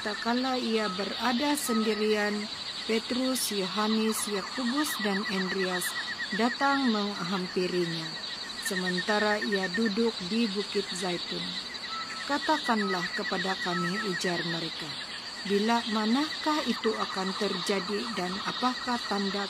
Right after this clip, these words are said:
kedatanganmu dan tanda kesudahan dunia?" Yesus tidak menjawab murid-muridnya itu dengan memisahkan peristiwa kehancuran Yerusalem dan hari besar kedatangannya.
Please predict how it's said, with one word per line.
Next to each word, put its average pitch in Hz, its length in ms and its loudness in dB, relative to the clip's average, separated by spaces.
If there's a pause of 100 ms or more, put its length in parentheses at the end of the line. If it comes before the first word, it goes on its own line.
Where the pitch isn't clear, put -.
kedatanganmu 175 800 -4 (480)
dan 185 240 0
tanda 262 560 2
kesudahan 202 800 -2
dunia?" 175 640 -2 (800)
Yesus 277 560 2
tidak 240 240 4
menjawab 226 720 2
murid-muridnya 214 1040 2
itu 202 320 0
dengan 190 320 -2 (160)
memisahkan 262 800 -2
peristiwa 214 800 -2
kehancuran 202 800 -2
Yerusalem 208 800 -2 (480)
dan 285 320 2
hari 220 400 0
besar 202 640 0
kedatangannya. 175 880 -4